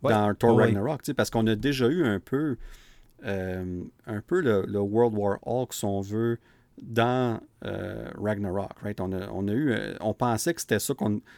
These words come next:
Speaker 2: c'était le plus proche qu'on était pour être de cette, de cette série-là. Fait que dans le fond, peut-être qu'ils vont se permettre d'aller ailleurs avec ça. Fait que j'ai hâte de voir ce que ça va être. Puis le titre qu'ils nous donnent, c'est bel et bien World,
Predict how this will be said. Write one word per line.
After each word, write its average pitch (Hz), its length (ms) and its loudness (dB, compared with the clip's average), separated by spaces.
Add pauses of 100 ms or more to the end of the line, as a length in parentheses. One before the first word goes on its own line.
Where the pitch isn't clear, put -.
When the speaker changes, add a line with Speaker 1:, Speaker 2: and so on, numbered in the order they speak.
Speaker 2:
c'était - 140 0
le 107 120 4
plus 143 180 -2
proche 127 280 -2
qu'on 110 120 -2
était 107 220 -2
pour 98 300 -6
être 113 220 0
de 101 120 -2
cette, - 220 -8
de 92 800 -6
cette 95 320 -8
série-là. 95 480 -6 (640)
Fait 104 100 0
que 107 60 -2
dans 110 80 4
le 95 40 2
fond, 156 160 -4
peut-être 139 180 -4
qu'ils 107 100 -8
vont 104 200 0
se - 280 -4
permettre 110 560 0
d'aller 101 200 0
ailleurs 98 480 -4
avec 90 280 -8
ça. - 200 -8
Fait 104 160 -6
que 101 60 -8
j'ai 107 120 0
hâte 165 160 -4
de 120 80 0
voir 107 300 -2
ce - 60 -12
que 107 80 -4
ça 101 180 -2
va 98 280 0
être. 151 140 -8 (260)
Puis 107 400 -2 (200)
le 110 220 2
titre - 320 0 (200)
qu'ils 113 200 0
nous 113 140 4
donnent, 127 300 0
c'est 107 160 -2
bel 113 200 4
et 107 60 4
bien 110 200 2
World, 107 440 2